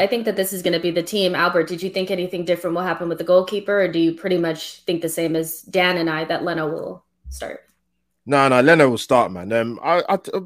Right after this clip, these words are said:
Speaker 2: I'm trying to, I, I sort of asking myself, sort of, was I surprised, sort of, hearing the news about he want, that he pri-, probably wants to go? Um,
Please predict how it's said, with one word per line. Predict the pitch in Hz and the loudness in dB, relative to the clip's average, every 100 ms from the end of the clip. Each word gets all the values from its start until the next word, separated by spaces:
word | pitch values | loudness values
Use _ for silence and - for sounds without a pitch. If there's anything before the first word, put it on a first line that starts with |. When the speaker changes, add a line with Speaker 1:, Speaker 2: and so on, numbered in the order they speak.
| - | -2
Speaker 2:
I'm | 202 | -2
trying | - 220 | 0 0
to, | - - | 0 0
I, | 175 - | 0 -2
I | - | -6
sort | - 196 | 2 4
of | |
asking | 180 180 - 127 | 6 6 2 -4
myself, | 117 - 107 | -4 -4 -8
sort | - 131 143 | -6 -8 -8
of, | 147 _ _ - | -10 _ _ -4
was | 143 | 0
I | 147 | 0
surprised, | 147 143 170 156 139 135 | 0 2 6 6 6 2
sort | 143 123 | -4 -2
of, | 127 | 0
hearing | 135 | 0
the | 123 | 0
news | 127 117 | -2 -2
about | 120 113 | -2 -2
he | 120 | -4
want, | 113 117 - | -6 -8 -10
that | 104 90 | -10 -10
he | |
pri-, | - 113 - 117 | -4 -4 -6 -10
probably | 131 117 | -6 -4
wants | 117 113 | -4 -6
to | - | -8
go? | 107 151 117 113 113 | 2 4 4 4 2
Um, | 110 113 | 0 -8